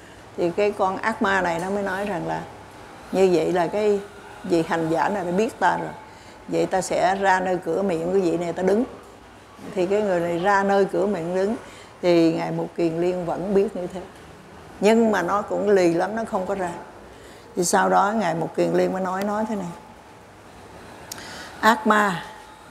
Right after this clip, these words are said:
ở đây ta cũng thấy ngươi, ngươi chớ có nghĩ rằng vị ấy không thấy ta. Này ác ma,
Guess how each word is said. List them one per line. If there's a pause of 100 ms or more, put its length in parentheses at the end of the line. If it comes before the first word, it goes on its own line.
(720)
ở
đây (1080)
ta
cũng
thấy
ngươi, (380)
ngươi
chớ
có
nghĩ
rằng (300)
vị
ấy
không
thấy
ta. (560)
Này
ác
ma,